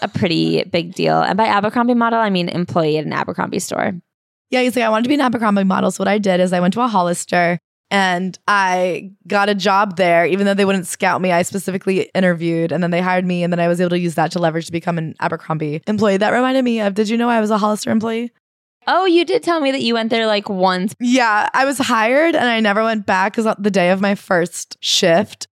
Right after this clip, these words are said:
Speaker 2: there was a Degrassi marathon on, and I was like, "I actually think it's a better use of my time to watch this." Because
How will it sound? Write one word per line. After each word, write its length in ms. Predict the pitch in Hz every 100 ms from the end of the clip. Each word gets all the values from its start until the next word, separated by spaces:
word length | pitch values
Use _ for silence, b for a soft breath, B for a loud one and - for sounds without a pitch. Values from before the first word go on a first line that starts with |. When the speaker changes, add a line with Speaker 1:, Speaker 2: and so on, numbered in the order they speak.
| _
Speaker 2:
there 100 | 196
was 100 | 190
a 60 | 180
Degrassi 480 | 175 - 165 - 196
marathon 380 | 185 - 202
on, 240 | 202 208 208
and 80 | 185
I 60 |
was 100 | 170
like, 140 | 175 160
"I 60 |
actually 260 | 175 170 202
think 280 | 196 190 - _ -
it's 160 | -
a 20 |
better 260 | 180 160 156
use 200 | 185 175
of 60 | 170
my 80 | 165
time 320 | 165 147 151
to 80 | 175
watch 280 | 151 175 -
this." 380 | 165 196 - - _ _ _
Because 480 | - 254 269 233 214